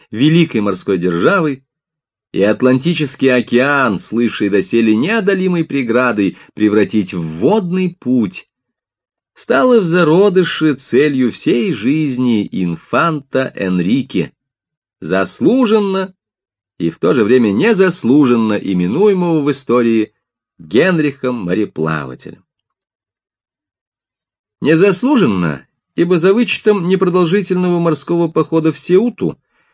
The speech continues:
Энрике ни разу не ступил на корабль, не написал ни одной книги о мореходстве, ни одного навигационного трактата, не начертил ни единой карты.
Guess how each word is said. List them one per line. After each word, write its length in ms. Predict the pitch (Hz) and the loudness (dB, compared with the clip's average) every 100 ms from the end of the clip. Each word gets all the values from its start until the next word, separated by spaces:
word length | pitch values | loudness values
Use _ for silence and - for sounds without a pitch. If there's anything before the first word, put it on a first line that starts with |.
| _ _ | _ _
Энрике 500 | - 147 208 185 190 | -6 -2 -2 0 0
ни 120 | 196 | 2
разу 320 | 202 233 180 107 | 4 4 2 2
не 140 | 95 | -2
ступил 480 | - 101 90 101 95 | -4 -6 -2 0 0
на 160 | 95 | 0
корабль, 560 | 90 95 147 156 147 - _ _ _ _ _ _ | -2 0 0 -2 -6 -10 _ _ _ _ _ _
не 120 | 92 | -4
написал 500 | 120 131 165 233 240 | -2 0 0 0 2
ни 80 | 131 | 2
одной 360 | 101 92 101 98 | 2 0 0 0
книги 340 | 107 101 92 | 0 0 0
о 100 | 92 | 0
мореходстве, 840 | 92 92 90 175 185 - 147 139 _ _ _ _ _ _ _ - | 0 -2 -2 -4 -6 -8 -8 -8 _ _ _ _ _ _ _ -6
ни 120 | 90 | -4
одного 460 | 92 95 113 220 | -2 0 2 4
навигационного 720 | 220 190 165 - 170 160 151 | 4 2 0 -2 -2 0 -2
трактата, 840 | 139 135 127 - 127 127 - 82 - _ _ _ _ | 0 -2 -4 -4 -2 -2 -4 -6 -8 _ _ _ _
не 100 | 87 | -6
начертил 640 | 87 85 92 80 180 196 117 | -6 -4 -4 -4 -2 0 0
ни 260 | 123 233 | 0 0
единой 500 | 175 139 107 101 87 | -2 -4 -4 -6 -6
карты. 460 | - 92 82 - | -6 -8 -10 -16